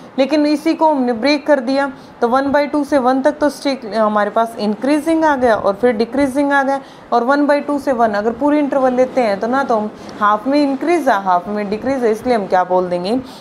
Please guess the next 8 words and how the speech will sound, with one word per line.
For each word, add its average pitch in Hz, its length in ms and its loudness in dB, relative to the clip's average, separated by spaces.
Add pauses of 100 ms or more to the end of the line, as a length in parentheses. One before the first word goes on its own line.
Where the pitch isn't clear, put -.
(220)
hence 233 240 -2
function 226 460 -2 (120)
is 190 160 0
strict-, 185 340 -2 (160)
neither 226 340 2 (200)
strictly 196 420 -2
increasing 185 600 -4
nor 240 120 2